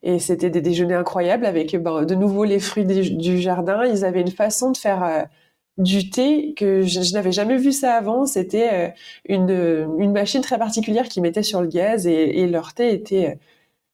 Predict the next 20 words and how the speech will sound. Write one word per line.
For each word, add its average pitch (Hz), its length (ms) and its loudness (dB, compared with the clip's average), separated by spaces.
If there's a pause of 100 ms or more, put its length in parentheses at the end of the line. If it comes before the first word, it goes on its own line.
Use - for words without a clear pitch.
exceptionnel. 240 840 0
Ils 196 100 2
l'infusaient 190 480 0
pendant 170 300 -2
un 180 40 -4
petit - 260 -2
moment. 233 300 0
Il 233 80 2
y 220 40 2
avait 240 160 0
tout, 330 140 0 (480)
tout 330 160 0
un 294 120 2
savoir-faire 247 840 0
en 190 140 0
cuisine 247 500 2
qui 208 240 -2
me 175 240 2
fascinait 254 880 -2
vraiment. 202 440 0